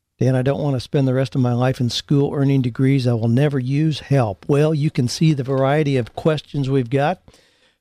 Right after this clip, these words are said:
to address. If you've got a question, you can go to the forty-eight days dot com site and just click on podcast. Shoot your question in. Be happy to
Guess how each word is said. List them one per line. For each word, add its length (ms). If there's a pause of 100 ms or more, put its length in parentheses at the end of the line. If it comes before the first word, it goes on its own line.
to 160
address. 760 (180)
If 380
you've 120
got 120
a 80
question, 480
you 100
can 180
go 180
to 80
the 220
forty-eight 500
days 260
dot 300
com 460
site 580 (100)
and 300
just 240
click 260
on 200
podcast. 600
Shoot 280
your 60
question 460
in. 140
Be 140
happy 300
to 280